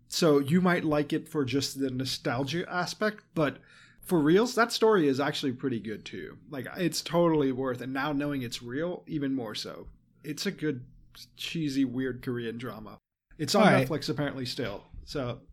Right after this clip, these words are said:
Speaker 1: it's my
Speaker 2: I, I
Speaker 1: suggestion
Speaker 2: will,
Speaker 1: to you.
Speaker 2: I will try to check it out. I'm not sure I can convince my girlfriend to watch it with me, so I'm gonna have to do it when she's not
Speaker 1: Did
Speaker 2: also
Speaker 1: she
Speaker 2: using
Speaker 1: watch
Speaker 2: the
Speaker 1: the
Speaker 2: T V.
Speaker 1: Final Fantasy stuff with you?
Speaker 2: Oh, no, no. This is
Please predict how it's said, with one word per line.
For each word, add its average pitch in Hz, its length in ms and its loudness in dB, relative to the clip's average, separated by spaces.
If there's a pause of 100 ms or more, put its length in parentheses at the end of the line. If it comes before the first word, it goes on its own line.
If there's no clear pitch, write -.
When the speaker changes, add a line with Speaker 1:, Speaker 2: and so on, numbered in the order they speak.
(100)
Speaker 1:
it's 151 180 -6
my 147 80 6
Speaker 2:
I, 160 40 10
I 160 40 6
Speaker 1:
suggestion 214 440 10
Speaker 2:
will, 214 80 8
Speaker 1:
to 135 60 -2
you. - 120 -10 (600)
Speaker 2:
I 151 100 10
will 214 140 8
try 170 280 8
to 170 60 6
check 147 320 4
it 120 80 4
out. 110 300 4
I'm 131 140 0
not 139 200 -2
sure 180 180 0
I 165 80 4
can 151 160 0
convince 127 460 0
my 117 100 2
girlfriend 113 480 0
to 123 60 2
watch 123 260 2
it - 80 -4
with 127 200 0
me, 131 160 4
so 120 120 2
I'm 110 100 0
gonna 110 120 -2
have 110 180 -2
to 113 80 -4
do 107 200 0
it 101 200 -4
when 101 120 0
she's 104 340 -4
not 107 260 -2 (640)
Speaker 1:
Did 135 160 2
Speaker 2:
also - 60 4
Speaker 1:
she - 160 2
Speaker 2:
using 107 140 2
Speaker 1:
watch 113 280 2
Speaker 2:
the 113 60 0
Speaker 1:
the - 20 -8
Speaker 2:
T - 140 -2
V. 135 240 2
Speaker 1:
Final 135 220 -2
Fantasy 139 400 -4
stuff 208 340 -4
with 220 180 -6
you? 233 200 -4 (140)
Speaker 2:
Oh, 165 140 12
no, 107 380 -2
no. 98 320 -8 (160)
This - 220 2
is 143 220 0